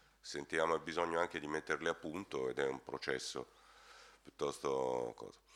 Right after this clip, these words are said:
Oh, e condivido la definizione di accidente perché è ve-, eh, dell'esperienza di Rai tre, perché è vero che, eh, come dire, è avvenuta in una piega, eh,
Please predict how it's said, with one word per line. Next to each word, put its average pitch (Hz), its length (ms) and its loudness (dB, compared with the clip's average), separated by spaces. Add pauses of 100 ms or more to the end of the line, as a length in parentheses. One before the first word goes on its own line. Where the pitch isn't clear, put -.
(380)
Oh, - 200 -8
e 98 140 2
condivido 113 720 10
la 85 100 8
definizione 87 540 2
di 80 120 2
accidente 95 640 4
perché 76 420 2
è 71 180 -2
ve-, 85 260 0
eh, 65 320 0
dell'esperienza 69 800 0
di 76 140 0
Rai 98 140 6
tre, 104 220 8
perché 82 280 0
è 98 40 -2
vero 98 340 6
che, 76 220 4
eh, 67 800 0
come 80 160 -2
dire, 67 240 -2
è 65 80 4
avvenuta 90 480 2
in 78 100 0
una 80 220 2
piega, 98 760 6
eh, 73 400 4